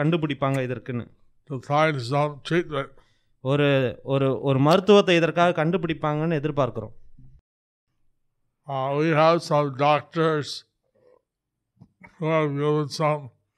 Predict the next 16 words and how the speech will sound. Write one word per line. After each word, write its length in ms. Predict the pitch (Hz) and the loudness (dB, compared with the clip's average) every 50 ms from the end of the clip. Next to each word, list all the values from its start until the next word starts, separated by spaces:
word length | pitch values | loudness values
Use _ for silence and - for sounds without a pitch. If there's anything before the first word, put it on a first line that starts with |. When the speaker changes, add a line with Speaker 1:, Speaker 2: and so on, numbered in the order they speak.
| _ _ _ _ _ _ _ _ _ - | _ _ _ _ _ _ _ _ _ -2
Speaker 2:
alternative 720 | 139 139 131 117 - - 165 165 165 170 151 135 143 139 117 - | -2 -2 -2 -4 -4 -2 0 2 2 2 2 0 -2 -2 -4 -4
treatments. 480 | 147 147 143 139 131 127 131 110 - - - - _ _ _ - | -6 -6 -6 -6 -12 -14 -14 -14 -16 -16 -18 -18 _ _ _ -12
Speaker 1:
ஒரு 240 | - 135 147 160 156 | -8 -6 -6 -4 -6
சில 200 | - 165 160 151 | -6 -6 -4 -4
மருத்துவர்கள் 540 | 151 151 151 147 - 185 180 180 165 160 | -2 -4 -4 -2 0 2 2 2 0 0
நம்மக்கிடம், 400 | 151 151 156 147 156 156 160 160 151 139 | -2 -2 -4 -4 -2 -2 -2 -2 -2 -4
நம்மிடம் 440 | 104 143 147 151 160 160 165 170 160 | -4 -4 -4 -4 -2 -2 -2 -4 -4
இருக்கிறவங்க 580 | 156 151 151 151 156 156 151 147 151 160 180 185 | -4 -6 -6 -6 -8 -8 -6 -6 -6 -4 -2 -2
இதற்கு 400 | 170 151 143 156 147 143 - 139 | -2 -4 -4 -6 -8 -8 -8 -8
மாற்று 580 | 135 135 139 156 180 180 - - 175 170 165 | -6 -4 -2 -2 -2 -2 -2 -2 0 2 2
ஒரு 160 | 160 151 147 143 | 2 0 0 0
மருத்துவத்தை 680 | 139 139 147 151 156 - - 170 170 160 143 135 170 185 185 - - _ _ _ _ - | -2 0 -2 -2 -4 -4 -4 -2 -2 -2 0 -2 -4 -4 -4 -6 -12 _ _ _ _ -2
கொடுத்திருக்காங்க. 540 | 170 165 165 175 156 143 135 113 107 104 92 - _ _ _ _ 160 | -2 0 0 -2 -2 0 -2 -2 -2 -4 -10 -12 _ _ _ _ -16
Speaker 2:
And 220 | 160 151 139 143 | -12 -10 -8 -4
many 280 | 147 151 165 165 160 156 | -2 0 0 0 2 2
devotees 640 | 151 147 143 147 151 160 165 156 151 151 151 139 - | 2 2 4 4 4 4 2 2 0 0 -2 -4 -6